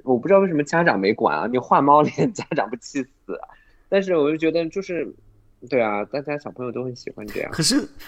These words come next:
Speaker 2: 画在脸，
Speaker 1: 就可能
Speaker 2: 哎，
Speaker 1: 有的时候
Speaker 2: 那你，你们真的就是认真的吗？就是自己，自己假如说有自己的小孩，然后
Speaker 1: 是认真的呀。
Speaker 2: 不，不，你听我讲，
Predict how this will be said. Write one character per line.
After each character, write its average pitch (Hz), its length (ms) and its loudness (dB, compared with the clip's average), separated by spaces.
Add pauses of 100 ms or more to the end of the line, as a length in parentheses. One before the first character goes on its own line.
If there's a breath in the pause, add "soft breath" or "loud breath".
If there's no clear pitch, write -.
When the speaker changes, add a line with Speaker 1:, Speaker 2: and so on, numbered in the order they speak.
(220 loud breath)
Speaker 2:
画 190 80 4
在 214 100 4
脸， 165 160 4
Speaker 1:
就 - 60 -8
可 170 80 0
能 - 20 -4
Speaker 2:
哎， 165 40 -10 (200 loud breath)
Speaker 1:
有 208 140 4
的 196 80 2
时 - 120 -2
候 127 140 4
Speaker 2:
那 123 80 2 (460)
你， 127 200 2
你 117 120 4
们 123 140 6
真 156 240 8
的 131 100 6
就 113 100 2
是 113 120 2
认 123 180 6
真 107 220 4
的 104 80 2
吗？ 87 240 0
就 117 120 -2
是 107 120 0
自 117 160 -2
己， 101 180 0
自 - 140 -2
己 107 80 2
假 87 180 0
如 92 60 -4
说 104 160 0
有 92 100 0
自 85 180 -8
己 98 60 0
的 90 80 -2
小 - 160 -4
孩， - 240 -6
然 - 100 0
后 311 60 10
Speaker 1:
是 339 60 10
认 302 80 8
真 311 200 6
的 320 180 8
呀。 277 280 8
Speaker 2:
不， 165 60 12
不， 160 100 8
你 123 80 6
听 143 140 4
我 147 60 6
讲， 113 140 2